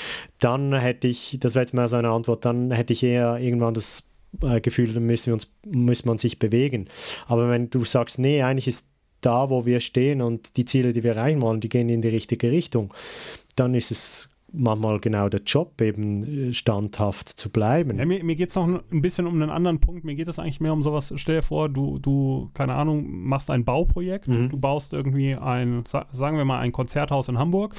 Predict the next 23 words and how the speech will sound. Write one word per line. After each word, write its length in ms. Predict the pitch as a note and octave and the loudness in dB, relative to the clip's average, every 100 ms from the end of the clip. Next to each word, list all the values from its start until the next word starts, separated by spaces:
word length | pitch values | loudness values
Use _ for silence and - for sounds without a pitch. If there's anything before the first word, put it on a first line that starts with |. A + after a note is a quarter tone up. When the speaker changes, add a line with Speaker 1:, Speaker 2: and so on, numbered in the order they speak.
| - | -2
Speaker 1:
<laughs> 440 | C#3 C#3 C3+ - | -2 0 -4 -8
Speaker 2:
und, 160 | - - | -10 -8
und 200 | D#3+ D3+ | -2 0
auf 140 | C#3+ | 0
einmal 260 | D3 D#3+ E3+ | -2 0 0
bekommst 420 | D3+ - E3 - | -2 -2 -2 -2
du, 220 | D3+ D3+ | -2 0
äh, 400 | D#3+ C#3 C#3 C#3 | -2 0 0 0
Post 320 | - - F#3 - | 2 0 0 -8
von 120 | D3 | -4
einem 180 | C#3+ D3+ | -2 -2
Lieferanten 580 | C#3 C#3+ D3+ F3 D#3+ | 0 0 -2 -2 -4
und 160 | D3+ C#3 | -2 0
der 100 | D3 | 0
sagt 220 | C#3+ C#3 | 0 -2
dir 80 | D3+ | -6
quasi, 500 | - D3 C3+ C#3 C#3 | -2 -2 0 0 0
äh, 380 | C#3+ C3+ C3+ C3 | 0 0 0 0
wird 160 | C#3 | 0
jetzt 260 | C#3+ C#3 - | -2 -4 -4
zwanzig 280 | C3+ C3 C3 | -4 -4 -4
Prozent 340 | B2+ B2+ A#2+ | -4 -2 -2
teurer 400 | B2+ A#2 A2+ G#2+ | 0 0 0 -4